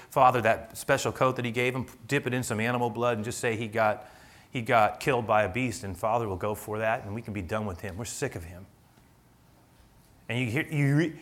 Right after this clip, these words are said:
they, then there's a slave caravan going to Egypt, and he ends up, they end up deciding, "You know what? What, you know what?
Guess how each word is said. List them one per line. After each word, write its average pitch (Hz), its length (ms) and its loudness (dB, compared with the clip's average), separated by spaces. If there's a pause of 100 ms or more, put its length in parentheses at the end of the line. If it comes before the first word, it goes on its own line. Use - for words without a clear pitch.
(120)
they, 151 260 6
then 143 220 2
there's 151 180 4
a 131 60 0
slave 147 540 0
caravan 110 640 0
going 117 220 0
to 113 100 -4
Egypt, 120 420 -4
and 98 140 -8
he 120 100 -6
ends 113 220 -2
up, 113 120 -2
they 117 120 0
end 120 100 0
up 117 80 -4
deciding, 120 400 -2
"You 135 60 -2
know 143 140 -2
what? 143 220 0
What, 139 400 -6
you 185 60 -4
know 185 140 -4
what? 185 200 0